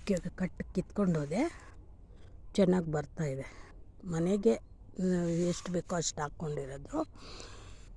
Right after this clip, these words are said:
ಹ್ಮ್, ಚೆನ್ನಾಗಿ ಬರ್ತಾಯಿದೆ. ಈ ವಿಡಿಯೋ ಇಷ್ಟ ಆದಲ್ಲಿ ಲೈಕ್ ಕೊಡಿ, ಶೇರ್ ಮಾಡಿ, ಸಬ್ಸ್ಕ್ರೈಬ್ ಮಾಡ್ಕೊಳ್ಳಿ.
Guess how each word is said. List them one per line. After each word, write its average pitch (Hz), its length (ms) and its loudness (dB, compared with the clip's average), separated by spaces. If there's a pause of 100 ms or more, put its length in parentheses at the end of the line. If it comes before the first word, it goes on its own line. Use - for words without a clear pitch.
(200)
ಹ್ಮ್, 160 220 -2 (120)
ಚೆನ್ನಾಗಿ 147 280 -2
ಬರ್ತಾಯಿದೆ. - 760 -12 (3250)
ಈ 196 140 12
ವಿಡಿಯೋ 185 360 12
ಇಷ್ಟ - 260 4
ಆದಲ್ಲಿ 160 480 6 (460)
ಲೈಕ್ 170 300 4
ಕೊಡಿ, 160 220 2
ಶೇರ್ 165 340 4
ಮಾಡಿ, 151 260 0
ಸಬ್ಸ್ಕ್ರೈಬ್ 160 640 4
ಮಾಡ್ಕೊಳ್ಳಿ. 139 460 -2